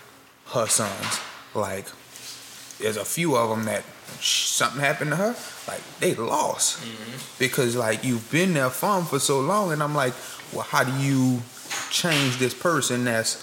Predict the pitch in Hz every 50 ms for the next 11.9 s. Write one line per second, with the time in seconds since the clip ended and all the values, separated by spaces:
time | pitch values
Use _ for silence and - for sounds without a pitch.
0 | - - 107 104 - 113 117 113 113 120 131 147 156 139 117 113 113 110 107 107
1 | - - - - - - 123 117 113 117 117 117 113 113 107 110 123 135 127 123
2 | 113 113 113 113 113 107 107 104 104 - - - - - - - - - - -
3 | - 110 107 117 107 107 110 147 175 180 139 113 - - 110 - 110 - - 110
4 | 107 - 165 175 147 117 104 98 95 95 - - - 135 131 127 110 - - -
5 | - - - 107 104 - 139 131 131 127 127 120 - - - 220 214 - - 117
6 | 117 110 - - 107 107 110 107 - - 143 135 113 110 110 110 110 117 135 135
7 | 131 - - - - - - - - - - - - - 107 110 110 107 104 -
8 | 117 120 123 123 123 117 117 - - 113 110 113 123 123 - - 143 - 117 131
9 | 135 131 - 143 131 151 170 139 - - - - - - - - - - - -
10 | 151 185 175 160 180 180 180 180 180 180 180 185 180 131 - 113 107 110 117 139
11 | 165 151 147 160 180 - - 127 123 165 - 160 - - 147 143 143 143